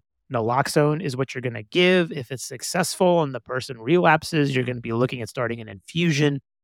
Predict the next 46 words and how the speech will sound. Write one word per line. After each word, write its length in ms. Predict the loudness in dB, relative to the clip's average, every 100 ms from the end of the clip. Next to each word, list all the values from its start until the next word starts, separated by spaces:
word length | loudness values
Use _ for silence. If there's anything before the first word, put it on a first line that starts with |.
| _ _ -4
that's 280 | -4 -4
usually 420 | -6 0 4 6 6
about 260 | 4 -4
two-thirds 640 | -6 -6 -2 0 2 2 0
of 180 | -2
the 120 | -2 -2
reversal 480 | 0 2 2 2
dose, 480 | 0 2 2 0 -8 -10
and 380 | -10 -8 -12 -8
that 320 | -4 -4 -6
can 260 | -12 -12 -16 _ _ -6
take 180 | -2
a 60 | 0
little 240 | 0 0
while 320 | 0 0 0 -4
to 160 | -12
mix 260 | -12 -12 -10
up 140 | -10
with 120 | -12 -12
pharmacy 580 | -10 -10 -10 -8 -8
and 120 | -8 -12
can 160 | -16
consume 440 | -14 -12 -6 -6 -4
a 60 |
lot 500 | -6 -6 -2 0 0 -2
of 160 | -6 -4
naloxone 680 | -4 0 0 -2 -8 -6
depending 480 | -10 -10 -12 -12 -12
on 140 | -12
how 180 | -10 -6
much 240 | -4 -6 -6
they 80 |
took 300 | -12 -10 -10
and 100 | -10
what 140 | -12 -12
the 160 | -8
agent 260 | -6 -6 -8
was. 240 | -12 -16
So 220 | -12 -12 -12 _ _
just 240 | -4 -2 0
understand 560 | 0 -2 -2 -2 -2
it 80 | -4
can 140 | -10
take 260 | -10 -10 -10 _ _
massive 640 | -16 -8 -6 -4 -4 -6 -4
doses. 480 | -4 -4 -8 -8